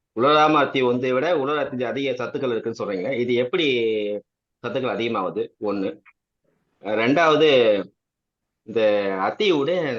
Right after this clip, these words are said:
நாட்டு அத்தியில உள்ள ப-, பூச்சிகள்லாம் இருக்கும் இன்னும். இந்த துர்க்கி, இந்த பூனே, இந்த டயானா, இந்த வெரைட்டிகள்லாம் அந்த மாதிரி உள்ள பூச்சிகள் இருக்காதுன்னா இதுக்கு ஸ்பெஷல் தொழில்நுட்பம் என்ன இருக்கு? மூணாவது,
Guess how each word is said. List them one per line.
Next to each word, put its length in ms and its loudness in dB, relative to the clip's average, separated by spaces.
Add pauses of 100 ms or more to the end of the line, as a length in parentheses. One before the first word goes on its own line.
(140)
நாட்டு 400 -2
அத்தியில 280 0
உள்ள 320 2
ப-, 540 -4
பூச்சிகள்லாம் 440 0
இருக்கும் 240 0
இன்னும். 320 -2 (540)
இந்த 240 0 (420)
துர்க்கி, 380 -2
இந்த 140 0
பூனே, 520 -2 (120)
இந்த 180 -2
டயானா, 520 -2
இந்த 180 -4
வெரைட்டிகள்லாம் 580 -2
அந்த 160 -2
மாதிரி 240 -2
உள்ள 220 -2
பூச்சிகள் 400 -6
இருக்காதுன்னா 560 -4 (420)
இதுக்கு 600 0
ஸ்பெஷல் 300 -2
தொழில்நுட்பம் 440 -4
என்ன 200 -4
இருக்கு? 360 -4 (340)
மூணாவது, 720 0